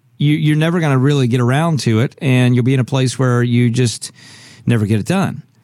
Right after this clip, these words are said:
I started carrying in my pocket a little coin. It was round. On the coin, it's had the letters T U I T. You know what that spells?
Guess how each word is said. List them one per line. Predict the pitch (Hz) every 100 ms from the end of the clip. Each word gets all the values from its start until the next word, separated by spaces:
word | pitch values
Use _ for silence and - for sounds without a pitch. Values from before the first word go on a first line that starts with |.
| _ _ _ _ _
I | 113
started | 110 143 127 110
carrying | 139 131 120
in |
my | 113
pocket | 107 135 139 -
a | 110
little | 113 110 98 131 - -
coin. | - 165 143 87 69 - - _ _ _
It | -
was | 101 87
round. | 98 131 127 85 57 - - _ _ _ _ _ _
On | 117 113
the |
coin, | 107 131 131 117
it's | 98 -
had | - 98
the |
letters | 101 107 101 95 - _
T | - 170 160 160 160 -
U | 127 123 120 117 - -
I | 107 104 101 98 -
T. | - 139 87 - - - _ _ _ _ _ _ _ -
You |
know | 113
what | 120
that | 127 101
spells? | - 131 151 151